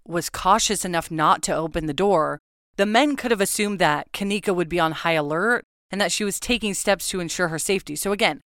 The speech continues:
I just don't get why they approached her door three separate times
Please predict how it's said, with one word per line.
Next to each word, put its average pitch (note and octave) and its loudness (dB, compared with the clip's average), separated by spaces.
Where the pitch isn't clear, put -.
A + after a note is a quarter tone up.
I G#3+ 2
just G3+ -2
don't G3 2
get F3+ 0
why F3 2
they E3+ 0
approached E3+ -4
her F3 0
door E3 0
three G#3+ -4
separate - 0
times D#3+ 0